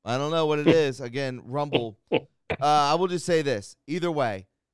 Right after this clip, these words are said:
Speaker 1: smash the like button. Help out with Bunker Bucks, A K A Rumble Rants.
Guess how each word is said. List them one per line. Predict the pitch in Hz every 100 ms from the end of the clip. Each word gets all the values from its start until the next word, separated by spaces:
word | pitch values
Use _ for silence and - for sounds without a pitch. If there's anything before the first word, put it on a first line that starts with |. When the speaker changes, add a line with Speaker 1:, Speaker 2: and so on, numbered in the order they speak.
| _
Speaker 1:
smash | - 143 139 135
the | 143
like | 131 127
button. | 113 123 117
Help | 120 147 156
out | 151 139
with | 139
Bunker | 107 131 123
Bucks, | 123 110 110 -
A | 147 170
K | 165 165 160 135 135
A | 135
Rumble | 127 123 127 123
Rants. | 123 123 120